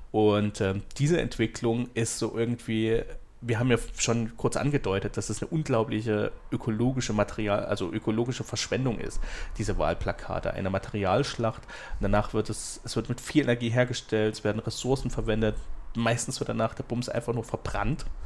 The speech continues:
so krass es auch ist. Und jetzt kommen die großen Parteien auf die Idee, auch noch größere Schilder zu machen,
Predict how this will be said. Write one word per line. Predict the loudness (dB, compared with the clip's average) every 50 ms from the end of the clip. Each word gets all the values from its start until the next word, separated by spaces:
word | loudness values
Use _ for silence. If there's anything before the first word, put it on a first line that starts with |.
| -4 -2 -2
so | 0 0 -2
krass | -2 -2 -4 -2 -2 -2
es | -2 0 0
auch | 0 0 0
ist. | 0 -2 -2 -2 -4 -14 -16 -14 -12 -12 -12 -12 -12 -12 -10 -8 -8 -8 -10 -12 -14 -14 -6 -2
Und | 0 2 2
jetzt | 2 2 2
kommen | 2 2 2 2
die | 2
großen | 2 2 2 2 2 2 0
Parteien | -2 -2 -2 0 0 2 2
auf | 0 0
die | -2 -2 -2
Idee, | -2 0 0 0
auch | 0 2
noch | 2 0 0
größere | -2 0 4 4 4 4 4 2 2
Schilder | 2 2 4 4 4 4 4 2 -2
zu | -2 -2 -6
machen, | -6 -6 -6 -8 -8 -4